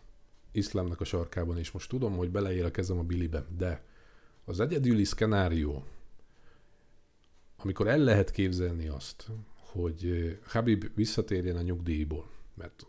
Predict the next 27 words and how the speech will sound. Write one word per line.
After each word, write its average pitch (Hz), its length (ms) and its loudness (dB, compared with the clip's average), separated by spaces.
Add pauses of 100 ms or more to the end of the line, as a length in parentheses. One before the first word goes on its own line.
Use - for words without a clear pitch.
Oliveira 104 440 6
már 95 180 2
jelezte, 95 420 -2
hogy, 98 240 -12
hogyha, 104 640 -10
hogyha 98 240 -4
legyőzi 98 420 4
Iszlamot, 82 520 -4 (540)
akkor, 95 440 -2
akkor - 200 -2
Khabibot 90 400 0
fogja 80 220 -4
kihívni 78 420 -4
már. 80 220 -4 (100)
Ki, 104 340 0 (140)
kihasználva 101 500 -2
annak 101 200 -2
a 95 40 -2
lehetőségét, - 800 -6
hogy, 90 320 -8
hogy 87 380 -6 (460)
Abu 107 220 4
Dhabiban 95 540 0 (300)
Khabib 104 340 2
előtt 95 500 2
győzi 92 480 0
le, 87 160 -2